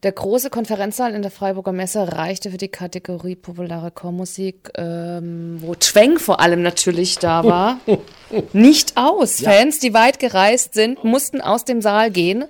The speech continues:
Speaker 1: damit die Brandschutzrichtlinien eingehalten werden. Wiederum gab es Chöre diverser Kategorien im Konzerthaus, die weniger gut besucht waren. Warum die Entscheidung?
Speaker 2: Weil die Chöre, die im Konzerthaus waren, größer waren als die Chöre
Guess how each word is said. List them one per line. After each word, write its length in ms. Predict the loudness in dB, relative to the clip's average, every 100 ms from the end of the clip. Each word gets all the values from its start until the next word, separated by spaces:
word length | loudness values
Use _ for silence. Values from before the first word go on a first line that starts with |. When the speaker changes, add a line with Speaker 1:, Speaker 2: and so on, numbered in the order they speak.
| _ -20 -20 -14
Speaker 1:
damit 280 | -6 -6 -4
die 260 | -4 -2 -4 -6
Brandschutzrichtlinien 1040 | -2 0 0 0 -4 -4 -4 -4 -4 -4 -2
eingehalten 500 | -4 -6 -6 -4 -4
werden. 220 | -2 -4 -8 -16 -16 -8
Wiederum 320 | 2 4 4
gab 180 | 4 2
es 140 | 0 -4
Chöre 400 | 2 4 4 2
diverser 400 | 2 0 -2 -6
Kategorien 480 | -8 -6 -4 -2
im 160 | -4 -6
Konzerthaus, 800 | -6 -6 0 4 4 4 0 2
die 260 | -2 2
weniger 320 | 4 6 4 0
gut 260 | -4 -10
besucht 360 | -6 -8 -6 -6
waren. 260 | -6 -6 -10 _ _ _ _ -12
Warum 320 | -10 -8 -10
die 80 | -10
Entscheidung? 480 | -10 -12 -12 -14 -16 _ _ _ _ _ _ _ _ -10
Speaker 2:
Weil 260 | -6 -4
die 140 | -4 -2
Chöre, 320 | -2 0 0
die 140 | -2
im 100 | -4
Konzerthaus 560 | -4 -6 -6 -6 -8 -8
waren, 260 | -6 -6
größer 500 | -4 -2 -2 -2 -8
waren 300 | -8 -10 -12
als 280 | -14 -16 -14
die 340 | -12 -12 -12 -18 _ _ _
Chöre 460 | -12 -10 -12 -14